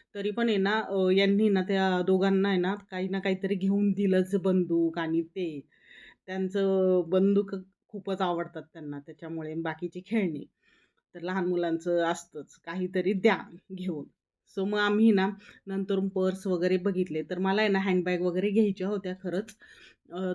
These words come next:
तर त्या बघितल्या आणि रुचिकाला एक घेऊन दिली मी आणि मी दोन घेतल्या आहेत खरं तर, आणि कोणत्या घेतल्या ते मी तुम्हाला घरी गेल्यानंतर नक्की शॉपिंग दाखवेल मी काय घेतलं आहे ते. तर छान, आणि मी खरं सांगते,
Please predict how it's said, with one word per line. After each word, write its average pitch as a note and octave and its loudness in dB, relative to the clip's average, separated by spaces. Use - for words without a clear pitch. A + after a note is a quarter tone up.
तर G#3 2
त्या A#3 2
बघितल्या A3 0
आणि G#3+ 2
रुचिकाला A#3 0
एक A#3 0
घेऊन C#4 8
दिली G#3+ 4
मी F#3 2
आणि G#3 0
मी B3 8
दोन A3+ 8
घेतल्या E3 2
आहेत D3+ -14
खरं D#3 -12
तर, D#4 -12
आणि F#3 -4
कोणत्या A3+ 2
घेतल्या A#3 2
ते A3 0
मी A3 2
तुम्हाला G#3+ 0
घरी G#3 2
गेल्यानंतर F#3+ 0
नक्की F#3+ -6
शॉपिंग F3 -4
दाखवेल F3+ -4
मी G3+ -2
काय A#3 2
घेतलं F#3+ 2
आहे E3+ 2
ते. F#3+ -10
तर B3+ -2
छान, B3 4
आणि A3+ 6
मी B3 4
खरं B3+ 4
सांगते, G3+ 0